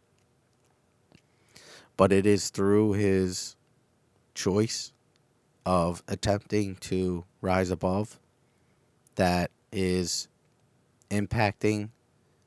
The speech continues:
his auric field at this time and allowing it to grow, for he is truly beginning to understand that gossip and negativity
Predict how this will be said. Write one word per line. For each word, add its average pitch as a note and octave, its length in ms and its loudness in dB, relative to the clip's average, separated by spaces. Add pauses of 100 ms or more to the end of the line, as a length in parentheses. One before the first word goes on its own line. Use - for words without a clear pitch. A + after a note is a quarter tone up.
(160)
his F#2+ 440 2
auric G#2 360 2
field G2 480 -2
at F#2+ 160 -4
this G2 180 -2
time G#2 480 0
and F#2+ 140 -6
allowing F#2 460 -2
it F#2+ 160 -6
to - 100 -10
grow, F#2 380 2 (800)
for F#2+ 340 2
he G#2 480 -2
is F#2 240 -4
truly G#2 400 -2
beginning G2 540 -2
to F#2+ 200 -4
understand F#2+ 800 -2 (1000)
that F2+ 420 4 (1000)
gossip G#2 480 4 (1080)
and F#2+ 260 -2
negativity G2 760 -2